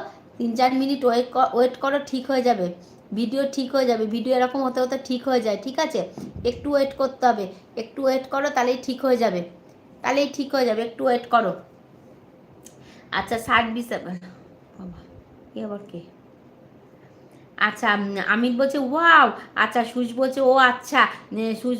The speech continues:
রয়েছে, অঙ্ক বলছে, "আমার কাছে যা এলো পিক অজন্তা, তা ভাবতে পারবি না।" ভীষণ ওই বিদিশা এইসব করবে। আমি তো বলছি, আরে বিদিশারও তো দিন আসবে, এইরকম সবার হচ্ছে, এই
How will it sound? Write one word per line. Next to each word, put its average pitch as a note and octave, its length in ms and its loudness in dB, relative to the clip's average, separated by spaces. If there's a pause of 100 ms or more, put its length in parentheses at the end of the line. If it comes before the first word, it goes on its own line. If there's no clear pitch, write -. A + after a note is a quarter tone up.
(120)
রয়েছে, B3 240 6
অঙ্ক A#3 220 -2
বলছে, A#3+ 200 -2
"আমার A#3+ 400 2
কাছে B3 360 2
যা A#3+ 160 6 (160)
এলো A#3+ 280 2 (120)
পিক B3 280 -4
অজন্তা, A#3+ 440 0
তা A#3+ 180 0
ভাবতে A3 420 2
পারবি A#3 380 0
না।" F#3 140 -8 (1600)
ভীষণ A#3+ 420 6
ওই D4+ 180 2
বিদিশা C#4+ 300 0
এইসব D#4 340 2
করবে। C#4 220 4 (240)
আমি C4+ 240 2
তো G4+ 140 -4
বলছি, F#4+ 340 6
আরে D#4 180 4 (100)
বিদিশারও E4+ 400 0
তো F#4+ 120 -2
দিন D#4+ 260 2
আসবে, D4 400 4 (360)
এইরকম D4+ 440 4
সবার D#4+ 460 6
হচ্ছে, C#4+ 360 2 (440)
এই A#3+ 200 4